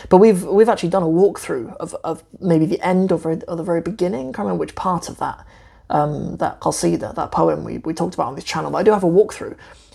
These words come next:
of some of that qasida, so maybe you can find it, inshallah. Have a look through our Arabic poetry playlist, maybe, and you can find it. But that's how we do it. For, for this lesson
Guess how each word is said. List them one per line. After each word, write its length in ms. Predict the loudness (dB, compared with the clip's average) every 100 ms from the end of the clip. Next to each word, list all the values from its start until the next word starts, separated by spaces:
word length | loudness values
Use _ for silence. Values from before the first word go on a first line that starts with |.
| -10
of 100 | -6
some 160 | -4
of 80 | -4
that 200 | -4 -6
qasida, 500 | -6 -6 -6 -6 -8
so 40 | -4
maybe 140 | -4 -2
you 20 |
can 140 | -4
find 260 | -4 -2 -2
it, 40 |
inshallah. 340 | -4 -4 -2 -2
Have 120 | 2
a 40 |
look 180 | 2 2
through 120 | 0
our 140 | 0 0
Arabic 280 | 0 0 -2
poetry 360 | 0 0 0 -6
playlist, 420 | -6 -6 -8 -8
maybe, 260 | -10 -10 -14 -18 -20 -20 -20 -2
and 80 | 0
you 60 | 2
can 140 | 2
find 220 | 0 -2
it. 140 | -6 -10 -18 -2
But 80 | 4
that's 200 | 6 4
how 120 | 6
we 120 | 8 8
do 120 | 4
it. 140 | 0
For, 160 | 2 2
for 100 | 4
this 180 | 2 4
lesson 420 | 2 0 -4